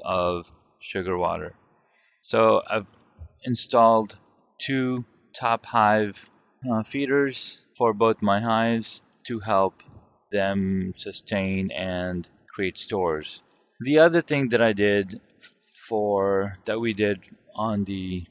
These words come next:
Alexandria hive, since it is a very strong hive, I put ten empty frames, uh, ten medium empty frames on top of the rest of their hive and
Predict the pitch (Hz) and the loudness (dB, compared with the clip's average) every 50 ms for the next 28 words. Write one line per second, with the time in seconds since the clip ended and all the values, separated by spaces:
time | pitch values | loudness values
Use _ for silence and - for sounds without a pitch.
0 | _ _ _ - 127 131 127 113 104 107 123 123 123 110 107 107 104 98 98 98 | _ _ _ 4 4 4 4 2 2 2 2 4 4 2 0 -2 -2 -2 -2 -4
1 | 95 - - 101 95 - - - - 123 117 101 113 107 92 107 101 98 95 113 | -4 -6 -8 -8 -8 -10 -12 -12 -8 -6 -4 -2 -2 -2 0 0 0 2 2 2
2 | 120 127 131 120 - - 117 113 110 107 95 98 92 92 92 92 95 - _ _ | 2 2 2 -2 -2 0 2 2 2 2 0 -2 -4 -4 -4 -4 -6 -10 _ _
3 | _ _ _ _ _ _ _ _ _ - 98 101 - - 110 104 92 - _ _ | _ _ _ _ _ _ _ _ _ -10 -10 -10 -4 0 0 0 0 -2 _ _
4 | _ _ - - 117 117 117 117 120 117 117 - - 113 117 113 107 - 113 107 | _ _ -10 -2 0 2 2 4 2 2 0 -2 -2 -2 -2 0 -2 -4 -8 -8
5 | - - 110 107 104 101 101 101 101 98 - - - - - _ _ _ - 107 | -6 -4 -2 0 0 2 2 0 0 -2 -2 -6 -8 -10 -12 _ _ _ -10 -8
6 | 104 104 101 101 101 - - - 135 131 127 123 123 127 120 120 123 117 117 117 | -6 -6 -6 -6 -8 -10 -10 -6 -4 -2 0 0 0 0 0 0 0 0 0 -2
7 | 107 - _ _ _ _ - 120 123 117 117 117 - - 117 110 107 104 104 104 | -4 -6 _ _ _ _ -4 -4 -2 -2 -4 -6 -6 -4 -2 0 2 2 2 0
8 | 98 - - - _ _ _ _ - 113 113 110 104 - - 113 110 104 101 95 | 0 -2 -8 -18 _ _ _ _ 0 0 2 2 0 -2 -2 0 2 2 2 2
9 | - - - _ _ _ _ _ _ _ _ - 107 101 101 101 95 90 - 110 | -2 -8 -20 _ _ _ _ _ _ _ _ 2 2 4 4 2 0 -2 -2 -2
10 | 104 101 113 117 113 - - 123 107 98 - 98 98 98 98 98 95 95 - _ | 0 2 2 2 0 0 -4 -8 -6 -2 0 0 0 0 0 -2 -4 -6 -10 _
11 | _ _ _ _ _ _ _ 107 104 101 101 107 110 - _ _ _ _ _ _ | _ _ _ _ _ _ _ 0 0 2 2 0 -4 -6 _ _ _ _ _ _
12 | _ _ _ _ - 110 107 104 104 101 101 101 101 101 98 95 - | _ _ _ _ -4 -2 0 0 2 2 2 2 2 0 0 -2 -2